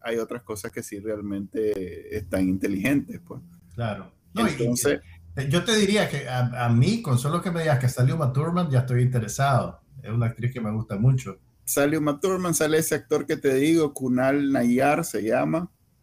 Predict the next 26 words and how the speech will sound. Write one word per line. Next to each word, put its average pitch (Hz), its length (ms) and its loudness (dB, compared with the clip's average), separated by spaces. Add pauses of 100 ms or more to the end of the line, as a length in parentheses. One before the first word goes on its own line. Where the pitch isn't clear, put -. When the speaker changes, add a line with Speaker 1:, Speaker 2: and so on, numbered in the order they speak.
(420)
Speaker 1:
Eh, 117 600 2
Elizabeth 127 500 0
Henstridge 147 760 -2
es 113 160 -4
la 117 240 2
de 98 680 0 (160)
Fitzsimmons, 139 680 2 (100)
Speaker 2:
Ah, 190 80 -2
Speaker 1:
de, 104 500 -2
Speaker 2:
ok. - 60 -14 (320)
Speaker 1:
eh, 127 580 2
Speaker 2:
Ok, 127 80 -6
ok. 143 60 -2 (1400)
Speaker 1:
eh, 110 920 0
el 127 200 -2
Jess 160 180 0
Gabel 131 320 4
hace 139 180 0
un 127 160 0
buen 120 240 4
ac-, 113 480 -4
un 117 120 0
buen 120 160 0
papel, 123 460 -2
es, 123 120 0
es, 110 420 -6